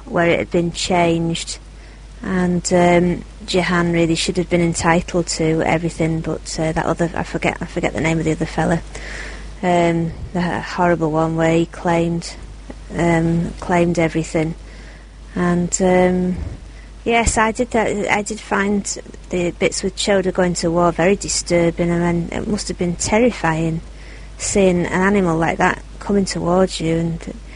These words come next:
Oh, but the, the, everything was expected of him. You know, he was,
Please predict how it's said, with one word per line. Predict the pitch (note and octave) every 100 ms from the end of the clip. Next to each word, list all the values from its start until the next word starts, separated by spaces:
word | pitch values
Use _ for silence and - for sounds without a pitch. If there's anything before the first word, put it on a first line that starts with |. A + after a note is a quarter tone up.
| - - -
Oh, | D4 C#4
but | C#4+ - C4
the, |
the, | C4 D#4 D4+ - - -
everything | D4+ D4+ D4
was | B3 A#3+ - - - - -
expected | - - - B3 - A3+
of | E3+ E3+
him. | E3+ F#3+
You |
know, | G#3 G#3
he | G#3
was, | G3+ -